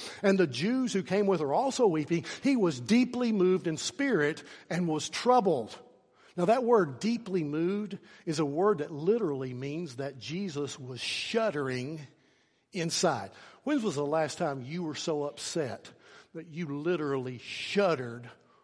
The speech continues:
on the inside? This is a deep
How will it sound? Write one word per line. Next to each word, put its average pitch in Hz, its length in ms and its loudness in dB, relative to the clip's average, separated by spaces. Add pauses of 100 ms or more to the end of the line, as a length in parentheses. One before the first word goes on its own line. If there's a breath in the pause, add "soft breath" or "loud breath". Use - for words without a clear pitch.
(360 soft breath)
on 135 180 -4
the 123 160 -12
inside? 127 680 -10 (1500 loud breath)
This 226 180 4
is 180 160 4
a 135 180 0
deep 170 560 -4